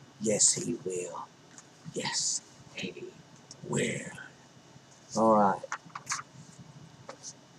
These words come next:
I have a feeling I've gone over these stories before. If I have, I apologize, and I'm very, very sorry. I haven't done my, uh, research and went back to my archives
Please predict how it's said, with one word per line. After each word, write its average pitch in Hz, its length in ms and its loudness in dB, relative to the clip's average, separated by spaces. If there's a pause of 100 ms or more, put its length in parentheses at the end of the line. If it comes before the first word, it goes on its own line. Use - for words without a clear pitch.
I 135 80 4
have 151 160 10
a 131 60 6
feeling 127 400 10
I've 101 160 6
gone 110 240 8
over 107 200 6
these 98 200 0
stories 101 460 2
before. - 340 -16 (920)
If 113 180 2
I 107 120 10
have, 123 420 12 (480)
I 95 100 4
apologize, 107 1120 8 (360)
and 104 120 4
I'm 98 280 4
very, 101 340 8
very 95 340 8
sorry. 90 440 0 (240)
I 107 80 2
haven't 117 320 10
done 110 220 8
my, 101 400 6
uh, 92 280 4
research 104 520 2
and 98 140 -4
went 110 200 2
back 107 220 2
to 107 100 -2
my 95 100 0
archives 95 840 2